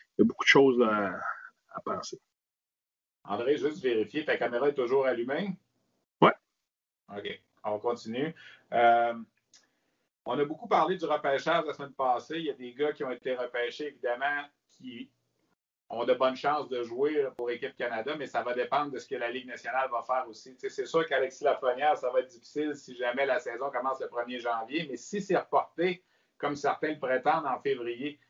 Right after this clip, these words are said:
Speaker 2: crois-tu, je sais que tu vas me dire oui, je veux l'avoir, mais crois-tu que ce serait bon pour lui, là, d'aller faire ce tournoi-là avant de commencer sa carrière dans la Ligue nationale ?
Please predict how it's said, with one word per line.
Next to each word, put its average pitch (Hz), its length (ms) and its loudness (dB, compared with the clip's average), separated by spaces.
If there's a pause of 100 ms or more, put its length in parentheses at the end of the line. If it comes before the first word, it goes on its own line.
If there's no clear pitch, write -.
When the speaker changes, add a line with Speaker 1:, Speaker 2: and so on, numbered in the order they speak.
(160)
Speaker 2:
crois-tu, 180 720 2
je 202 140 -4
sais 208 140 -4
que 196 60 -16
tu - 60 -20
vas 151 100 -4
me 143 60 -12
dire 139 300 -4
oui, 180 160 -6
je - 100 -20
veux 143 120 0
l'avoir, 147 420 0
mais 139 120 -6
crois-tu 160 360 -4
que 196 60 -18
ce 156 120 -6
serait 139 240 -6
bon 151 280 -2
pour 123 240 -16
lui, 139 180 -8
là, 131 120 -8
d'aller 120 260 -6
faire 147 260 2
ce 131 120 -4
tournoi-là 135 680 -2 (180)
avant 127 220 -4
de 120 60 -14
commencer 120 400 -6
sa 117 120 -8
carrière 120 400 -2
dans 120 80 -8
la 117 100 -10
Ligue 123 120 -14
nationale ? 117 500 -4